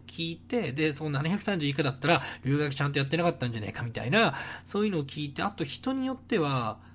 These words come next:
七百三十とか七百六十ぐらいまでは、あ、お金を払って英語を勉強する。でも、七百六十以上はお金を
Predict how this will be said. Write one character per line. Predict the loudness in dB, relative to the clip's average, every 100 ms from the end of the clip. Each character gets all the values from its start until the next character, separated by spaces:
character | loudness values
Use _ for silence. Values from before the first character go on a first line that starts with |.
| -10 -2
七 | 0
百 | 2 0
三 | 0 0 2
十 | -2
と | -2
か | -2
七 | 2 2
百 | 2 2
六 | 2 0
十 | 0 0
ぐ | 2
ら | 0
い | 0 2
ま | 2
で | 4
は、 | 2 2 2 -2 -6
あ、 | -4
お | -4
金 | 0 0 2
を | 0
払 | 4 4 4
っ |
て | 0 -2 0 4 4
英 | 6
語 | 4 4
を | 2 -2 -2
勉 | 2 2
強 | 2 -2
す | -4 -2
る。 | 0
で |
も、 | 0
七 | -2 -2 0
百 | 0 2
六 | 0 0 -2
十 | 0 0
以 | 2
上 | 2 4
は | 4 4 0 -4
お |
金 | 2 4 6
を | 4 2